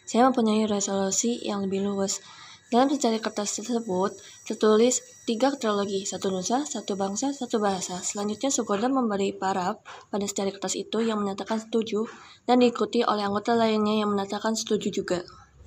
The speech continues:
Pada masa kebangkitan nasional, aktif sebagai guru dan masuk partai politik.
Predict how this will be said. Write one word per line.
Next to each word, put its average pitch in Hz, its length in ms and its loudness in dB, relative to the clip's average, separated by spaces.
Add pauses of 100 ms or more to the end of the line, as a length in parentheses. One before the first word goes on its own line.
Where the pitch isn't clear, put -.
(1700)
Pada 262 240 2
masa 247 400 0
kebangkitan 214 560 0
nasional, 208 640 -2
aktif 277 400 -2
sebagai 202 400 0
guru 208 320 2
dan 190 240 0
masuk 208 320 -6
partai 220 320 -8
politik. 202 480 -8